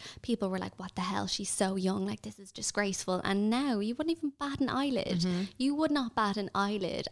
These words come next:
Speaker 1: at, like, the pictures I was posting.
Speaker 2: No, no. It's like, there's ours. My, my whole feed is basically just different women's arses.
Speaker 1: <laughs> Well, to be fair, Lindsay, I had to go through a rebrand a couple months ago. I had, like, a four-month hiatus from Instagram.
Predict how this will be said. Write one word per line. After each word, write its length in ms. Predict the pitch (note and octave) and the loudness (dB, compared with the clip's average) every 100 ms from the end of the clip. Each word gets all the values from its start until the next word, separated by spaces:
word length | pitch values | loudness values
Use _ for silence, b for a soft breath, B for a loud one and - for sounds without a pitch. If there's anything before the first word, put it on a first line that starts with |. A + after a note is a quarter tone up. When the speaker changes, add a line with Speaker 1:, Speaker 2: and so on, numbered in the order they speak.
| - | -4
Speaker 1:
at, 160 | F#3+ | -2
like, 320 | F#3+ F3 - - - - | 0 0 -2 -10 -14 -4
the 60 | |
pictures 360 | G3 F#3 F#3 F3+ | -2 0 -2 -2
I 80 | D3+ | -4
was 80 | |
posting. 500 | - D#3+ - - - - _ - | -4 -6 -6 -10 -14 -18 _ -12
Speaker 2:
No, 400 | F3+ D#3 D3 E3 - _ _ | -2 -2 -2 -6 -16 _ _
no. 360 | F3 D#3+ - - _ - | -6 -4 -4 -8 _ -4
It's 220 | F3 - | -2 0
like, 280 | F3+ - - | 0 0 0
there's 220 | F3+ E3+ - | 0 0 2
ours. 480 | D#3+ D#3 D3+ - - _ - | 2 2 -2 -10 -16 _ -10
My, 300 | F#3+ F#3+ G3 | -2 0 0
my 220 | G#3 G#3 | 2 2
whole 240 | G3 G#3+ A#3 | 4 2 2
feed 400 | - A3 F#3 D#3+ | 0 0 0 0
is 80 | D3+ | -2
basically 320 | F3 - D#3+ | -4 -6 -6
just 160 | D#3 - - | -6 -4 -2
different 320 | F#3 G3 G3 | 0 -2 0
women's 300 | F#3+ F3+ E3+ | 0 2 0
arses. 420 | - D#3+ - - | 0 -2 -2 0
Speaker 1:
<laughs> 20 | |
Well, 220 | A3 G3 - | 4 4 2
to 100 | - | 0
be 140 | G3 F#3+ | 2 2
fair, 200 | F#3+ F#3 | 2 0
Lindsay, 280 | F3 F3 - | 0 -2 -4
I 80 | F#3 | -4
had 200 | F3+ E3+ | -2 -2
to 80 | - | -2
go 80 | F#3 | -6
through 280 | F3+ F3+ F3+ | -2 -2 0
a 40 | |
rebrand 720 | E3 E3+ E3 D#3+ - E3 E3 - - | 0 -2 -2 -4 -2 -4 -4 -6 -8
a 60 | |
couple 240 | - F3+ F3 | -6 -2 -2
months 280 | E3+ F3 | -2 -4
ago. 160 | - E3+ | -4 -4
I 100 | F3+ | -2
had, 180 | F#3 F3+ | -4 -4
like, 260 | F3 F3+ - | -6 -8 -14
a 40 | - - | -20 -10
four-month 380 | F#3+ F3 F3 F3 | -6 -4 -4 -4
hiatus 640 | F3+ E3+ F3+ F3+ G#3 - | -4 -2 -2 -2 -4 -6
from 140 | G3 | -4
Instagram. 640 | F#3+ F#3+ - - G#3 A3 C4 | -4 -4 -6 -4 -4 -4 -6